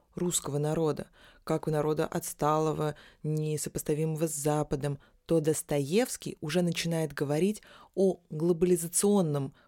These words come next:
процессе, который характерен именно для русской национальной идеи. Вы не чувствуете здесь никакого противоречия? Я, например, немножечко.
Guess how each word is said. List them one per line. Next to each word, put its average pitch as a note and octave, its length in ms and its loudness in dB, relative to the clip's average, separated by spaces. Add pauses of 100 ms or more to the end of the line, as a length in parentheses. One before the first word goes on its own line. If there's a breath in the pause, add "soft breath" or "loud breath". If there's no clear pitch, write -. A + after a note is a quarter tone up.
(100)
процессе, - 760 0
который E3 360 -2
характерен F3+ 760 0
именно F3+ 380 4
для D#3 240 0
русской E3+ 460 -2
национальной D3+ 880 0
идеи. C#3+ 440 0 (360 loud breath)
Вы E3 80 2
не F#3+ 100 8
чувствуете D4+ 440 2
здесь E3 220 0
никакого C#4 340 0
противоречия? D#3 640 0
Я, E3+ 160 2
например, A3 400 0
немножечко. G#3 640 2